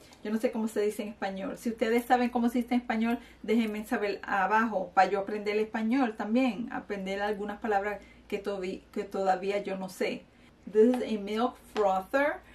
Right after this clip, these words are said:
This from Rae Dunn, and it is pink, so you guys know I had to pick it up. I wanted one so, so bad, and I found it, so yeah, I got it for nine ninety-nine,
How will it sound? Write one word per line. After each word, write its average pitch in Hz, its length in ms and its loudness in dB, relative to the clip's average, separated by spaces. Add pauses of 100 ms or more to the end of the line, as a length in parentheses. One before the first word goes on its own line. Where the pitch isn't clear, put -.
(180)
This 226 360 4
from 202 640 0 (320)
Rae 202 320 -2
Dunn, 269 760 2 (220)
and 196 280 -6
it 196 180 -4
is 196 180 -2 (220)
pink, 254 580 0
so 196 120 -2
you 180 220 -6
guys 185 420 -6
know 185 240 -6
I 180 80 -4
had 185 200 -12
to 233 60 -14
pick - 280 -12
it 240 200 -4
up. - 380 -2 (320)
I 202 160 4
wanted 208 440 -4
one 196 220 -4
so, 196 280 -4
so 220 220 0
bad, 220 540 -2 (440)
and 185 440 -4
I 190 200 4
found 262 360 2
it, 262 280 2
so 185 400 -4 (220)
yeah, - 200 -10 (220)
I 190 100 -6
got 190 260 0
it - 160 -6 (220)
for 254 480 4
nine 190 380 -4
ninety-nine, 190 760 -8